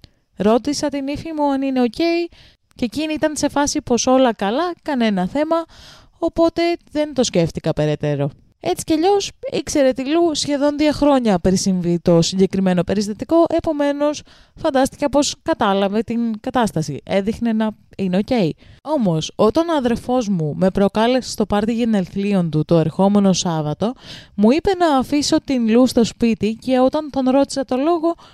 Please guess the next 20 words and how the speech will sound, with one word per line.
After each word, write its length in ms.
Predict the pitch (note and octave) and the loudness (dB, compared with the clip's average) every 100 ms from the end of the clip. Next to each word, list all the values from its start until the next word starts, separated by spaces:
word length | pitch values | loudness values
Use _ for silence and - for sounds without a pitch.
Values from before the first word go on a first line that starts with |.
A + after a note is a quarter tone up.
| _ _ | _ _
μου 100 | C#4 | -4
είπε 160 | C#4+ | 0
ότι 180 | C#4 C#4 | -2 -2
η 160 | C4 A#3+ | -4 -2
νύφη 360 | A#3+ C#4 C#4 | -2 -4 -6
μου 160 | C#4 C4 | -6 -4
πίστευε 520 | A3+ A#3+ C4+ B3 B3+ | -4 -2 0 2 2
ότι 160 | B3 A#3+ | 2 0
είναι 240 | A#3+ C4 - | -2 -4 -4
υπερβολικά 640 | A#3 A3 G#3 G3 G3 - | -6 -2 -2 0 -2 -2
επιθετική 800 | B3 A#3 G3 F3+ E3 - C4 C#4+ - - _ _ _ | 0 0 -4 -8 -10 -12 -10 -10 -14 -20 _ _ _
και 240 | C4 A#3+ | -2 -2
δεν 320 | F#3+ A#3 B3 | 0 -2 -2
θα 140 | A#3+ B3 | -4 -4
πρέπει 300 | G#3 G3 A3 | -2 -4 -4
να 160 | G3+ | -4
είναι 180 | E3+ E3+ | -4 -6
κοντά 340 | F#3 G3+ E3 D#3 | -6 -6 -4 -6
στους 140 | - | -8
καλεσμένους. 720 | - G#3+ A3 A#3 G3 C3+ - | -8 -6 -2 -2 -2 -6 -12